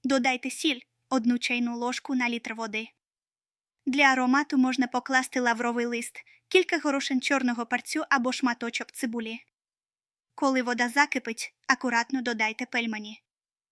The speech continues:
Перемішайте ложкою, щоб вони не прилипли до дна каструлі. Дочекайтеся, поки вода знову закипить, і зменшіть вогонь. Варіть пельмені п'ять-сім хвилин після того, як вони спливуть на поверхню.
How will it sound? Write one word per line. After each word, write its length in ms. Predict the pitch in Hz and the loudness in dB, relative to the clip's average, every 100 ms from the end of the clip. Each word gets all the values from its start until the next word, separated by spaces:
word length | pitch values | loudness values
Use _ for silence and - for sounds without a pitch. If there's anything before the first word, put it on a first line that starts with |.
| _ _ _ _ | _ _ _ _
Перемішайте 680 | - 247 240 240 254 240 233 | 6 8 6 4 2 2 0
ложкою, 500 | 254 294 - 220 214 - _ | -2 -2 -4 -6 -8 -14 _
щоб 240 | - 247 | -2 0
вони 240 | 220 240 277 | 0 2 2
не 100 | 285 | 2
прилипли 460 | 247 240 240 277 | 0 -2 -2 -2
до 140 | 247 240 | -2 0
дна 160 | 220 | 0
каструлі. 540 | 220 226 - 226 202 214 _ _ _ _ _ _ _ _ _ - | -2 -4 -4 -6 -8 -12 _ _ _ _ _ _ _ _ _ 0
Дочекайтеся, 840 | 277 277 262 - 302 277 226 233 226 _ _ | 2 2 0 2 0 -2 -8 -8 -10 _ _
поки 260 | - 330 359 | -4 0 2
вода 300 | 320 294 285 | 2 2 2
знову 320 | 247 240 240 | 2 0 0
закипить, 640 | 254 277 - - 214 - - _ | 2 2 2 -10 -10 -14 -16 _
і 100 | 302 | 0
зменшіть 520 | 269 262 233 - 240 | 4 4 4 -2 -4
вогонь. 420 | 226 226 220 214 233 _ _ _ _ _ _ _ _ _ | -2 -2 -2 -6 -10 _ _ _ _ _ _ _ _ _
Варіть 400 | 262 262 254 - | 6 6 6 0
пельмені 440 | - 240 233 233 226 | 2 2 2 0 -2
п'ять-сім 840 | 247 262 302 - _ - - 320 | 0 2 2 -2 _ -4 4 4
хвилин 400 | - 262 262 254 | 4 0 2 2
після 280 | 285 - 233 | 2 -2 -4
того, 360 | 240 247 247 240 _ - | -4 -2 -2 -2 _ 2
як 260 | 254 285 | 4 4
вони 200 | 269 262 | 2 0
спливуть 520 | 254 - 247 233 233 - | 0 -2 -2 -2 -4 -2
на 100 | 240 | -2
поверхню. 580 | 247 240 233 - 233 | 0 0 -2 -4 -8